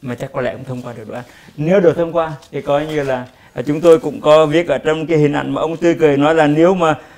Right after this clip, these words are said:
à, Thủ tướng sẽ chỉ hạnh phúc hoàn toàn nếu công ty được thông qua, nếu thuế công ty được thông qua trong tuần này. Có nghĩa là sao? Nếu mà tuần này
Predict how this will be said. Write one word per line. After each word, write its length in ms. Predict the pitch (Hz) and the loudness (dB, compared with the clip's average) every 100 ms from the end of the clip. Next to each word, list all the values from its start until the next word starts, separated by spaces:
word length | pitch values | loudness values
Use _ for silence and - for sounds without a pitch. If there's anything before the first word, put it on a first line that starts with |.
| - - | -18 -10
à, 80 | 120 | -4
Thủ 160 | 147 | -4
tướng 440 | - 165 170 185 175 | 0 2 4 2 -2
sẽ 200 | 175 139 | 0 0
chỉ 140 | 156 | 2
hạnh 140 | 147 | 2
phúc 300 | 139 240 233 - | 4 4 2 -6
hoàn 300 | 139 165 156 | 0 2 4
toàn 280 | 165 156 147 | 6 6 6
nếu 180 | 165 | 4
công 240 | 180 190 185 | 2 -2 2
ty 240 | 185 185 - - _ _ | 2 2 0 -10 _ _
được 240 | 156 135 - | -6 -6 -4
thông 240 | 165 151 | -6 -2
qua, 340 | 175 175 175 160 - _ _ | 4 6 6 2 -12 _ _
nếu 200 | 147 170 | -2 0
thuế 180 | 165 180 | 2 2
công 140 | 180 | 0
ty 80 | 180 | -4
được 60 | 139 | -4
thông 140 | 156 | -4
qua 160 | 165 156 | 0 0
trong 160 | 160 147 | -2 -8
tuần 160 | 131 | -8
này. 140 | 123 113 - _ | -8 -10 -16 _
Có 100 | 151 | -8
nghĩa 140 | 151 | -4
là 100 | 135 | -6
sao? 240 | 131 151 147 - - | -4 -6 -8 -16 -10
Nếu 320 | 147 160 180 220 | 0 4 4 4
mà 200 | 165 151 | 0 0
tuần 260 | 160 156 | 0 0
này 200 | 160 147 | 0 0